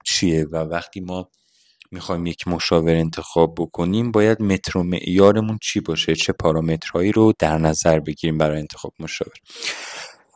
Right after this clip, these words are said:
ببینید عزیزان، اه، اول از همه شما قبل از اینکه یک مشاور رو انتخاب بکنین باید این رو بدونین که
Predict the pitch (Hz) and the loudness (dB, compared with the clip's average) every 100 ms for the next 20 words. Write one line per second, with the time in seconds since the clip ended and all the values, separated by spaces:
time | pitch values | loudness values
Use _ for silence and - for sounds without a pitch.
0 | _ - 156 185 180 170 160 160 135 120 | _ -2 4 6 8 8 6 2 4 6
1 | 110 104 - 110 107 - 123 139 147 147 | 4 -2 -6 2 2 4 6 8 8 6
2 | - 139 139 139 - 113 110 113 120 123 | 4 2 2 2 2 2 2 4 4 6
3 | 113 117 110 110 - 98 - 95 85 90 | 4 2 0 -2 2 0 2 2 4 4
4 | 87 90 87 - 85 90 85 - - 87 | 4 2 0 -2 -2 2 2 0 -2 0
5 | 95 107 98 101 107 107 107 104 110 110 | 0 2 2 2 0 2 2 2 2 2
6 | 113 - 110 110 | 0 4 6 6